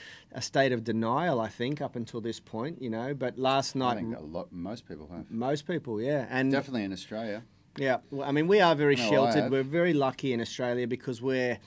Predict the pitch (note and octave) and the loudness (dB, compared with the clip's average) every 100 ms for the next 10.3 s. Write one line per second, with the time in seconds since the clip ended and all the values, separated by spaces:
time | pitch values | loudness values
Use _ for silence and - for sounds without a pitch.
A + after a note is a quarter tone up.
0 | - - C#3 A#2+ C3 D3+ E3 F3 D#3+ B2+ | -20 -16 -6 0 4 4 4 2 0 2
1 | C3+ E3 E3 F3+ D#3+ C#3+ C#3+ F3+ G3 D3 | 4 4 2 -2 0 2 2 2 2 0
2 | C3+ C#3 C#3 C3+ D3 C#3 C#3 C#3 C#3 C#3 | 0 0 0 0 2 4 2 0 -2 -4
3 | F3 E3+ D#3 D#3+ D#3 D#3 - D#3+ D3+ F#3+ | -2 0 0 0 -2 -4 -4 -2 0 -2
4 | - E3+ F3 F3+ - C#3+ C#3 - B2+ - | 0 -2 -2 -4 -2 -2 -4 -2 -4 -2
5 | A#2 D3+ C#3+ - A#2+ B2 B2+ C3 C3 C3 | -2 2 0 -2 -6 -6 -4 -2 -2 -2
6 | - - - - - - D#3 D#3+ D3+ D3+ | -6 -18 -20 -20 -20 -2 2 2 2 4
7 | D#3 D#3+ D#3 F3 F#3+ F#3+ D3 D#3+ C#3+ D#3 | 6 4 4 6 8 6 4 -2 2 4
8 | D#3 D3 C3+ D3+ D3 D#3+ C#3 B2+ C#3 C#3 | 4 2 2 -2 2 2 4 2 0 0
9 | C3 - C#3 - C#3 C3+ C3+ - C3+ C3 | 0 -2 -10 -4 2 2 2 0 2 2
10 | B2+ B2 | 2 0